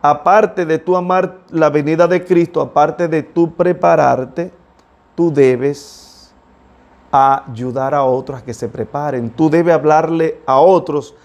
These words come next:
acerca de la segunda venida de Cristo, porque San Mateo veinticuatro catorce, ¿qué dice? "Y será predicado este evangelio del reino en todo el mundo, por testimonio a todas las naciones, y entonces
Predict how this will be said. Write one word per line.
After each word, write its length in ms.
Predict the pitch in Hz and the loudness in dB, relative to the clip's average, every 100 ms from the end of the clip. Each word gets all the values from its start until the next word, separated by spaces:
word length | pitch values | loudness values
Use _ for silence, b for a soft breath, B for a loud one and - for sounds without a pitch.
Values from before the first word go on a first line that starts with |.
| b b | b b
acerca 600 | 135 135 165 170 165 170 | -6 -4 -2 -2 -2 0
de 100 | 139 | 0
la 140 | 135 131 | 0 -2
segunda 540 | 131 120 135 131 127 | -4 -4 -4 0 0
venida 480 | 123 123 135 127 131 | 0 -2 -4 -4 -2
de 140 | 120 | -4
Cristo, 440 | - 185 180 - 123 | 0 0 0 -2 -4
porque 220 | 131 127 | -4 -6
San 180 | 127 139 | -8 -6
Mateo 280 | 135 127 151 | -6 -4 -4
veinticuatro 600 | 165 165 160 156 151 151 | -4 -8 -2 0 0 -2
catorce, 540 | 156 160 143 123 147 | -2 0 -2 -2 -4
¿qué 160 | 180 185 | 2 2
dice? 360 | 160 110 - - _ _ b b b b _ | 2 -2 -10 -20 _ _ b b b b _
"Y 100 | 131 | -2
será 680 | 127 131 120 131 151 180 - _ _ | -2 2 2 4 2 0 -6 _ _
predicado 800 | 147 143 135 120 143 143 151 151 | 0 0 0 -2 2 2 2 0
este 180 | 147 160 | 0 -2
evangelio 540 | 147 147 135 151 151 | -2 -2 -6 -4 -2
del 220 | 143 139 | -2 -2
reino 380 | 113 147 156 151 | -2 -2 0 0
en 140 | 147 131 | -2 -2
todo 300 | 160 160 170 | 0 2 2
el 100 | 170 | 2
mundo, 560 | 175 220 190 135 - - _ b b b b | 2 2 2 -2 -8 -12 _ b b b b
por 180 | 170 180 | 0 0
testimonio 800 | 175 170 - 175 165 202 220 190 | 2 -4 -2 -4 2 2 4 2
a 160 | 165 - | 0 0
todas 320 | 214 220 196 | 2 2 2
las 160 | 175 160 | 0 -4
naciones, 720 | 160 - 131 120 113 110 - - | -6 -6 -6 -6 -6 -12 -14 -6
y 160 | 185 | 2
entonces 1120 | 202 180 160 - 277 262 165 - 127 120 - | 2 2 -4 2 4 4 -2 -8 -10 -10 -20